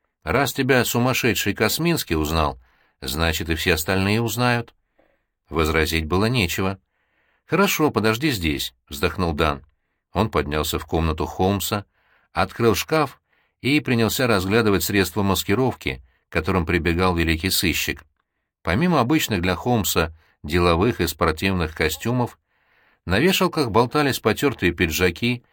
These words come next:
старенькие пальто и даже три дамских платья. Наверху в ряд выстроились буржуазные цилиндры, демократичные котелки, плебейские кепки и чопорные женские чепцы.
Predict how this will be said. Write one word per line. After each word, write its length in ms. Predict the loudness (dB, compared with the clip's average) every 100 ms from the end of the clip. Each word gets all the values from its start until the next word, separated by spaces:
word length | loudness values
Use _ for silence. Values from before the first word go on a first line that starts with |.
| _ -14
старенькие 560 | -4 0 0 0 -2
пальто 540 | 0 -2 0 -2 -2 -6 _ _
и 100 | -4
даже 320 | 0 0 0
три 240 | -2 -2 0
дамских 480 | 0 0 -2 -8
платья. 540 | -4 -2 -2 -4 -8 -10 _ _ _ _ _ -6
Наверху 460 | -4 -4 -2 -2
в 80 | 2
ряд 240 | 2 0
выстроились 580 | -2 -2 0 0 0 -2 _ _ _
буржуазные 720 | -2 0 2 2 2 0 -2
цилиндры, 800 | -2 -2 0 2 0 0 0 -2 -8 _ _ -4
демократичные 800 | 0 2 2 2 0 -2 0 0
котелки, 720 | 0 2 0 0 -2 -4 -6 _ _ _
плебейские 640 | 0 2 2 0 0 -2 0
кепки 560 | 0 -2 0 -4 -4 _ _ _
и 180 | -2 0
чопорные 600 | 2 0 2 0 2 2
женские 440 | 2 0 2 0
чепцы. 520 | 2 -2 -2 -4 -4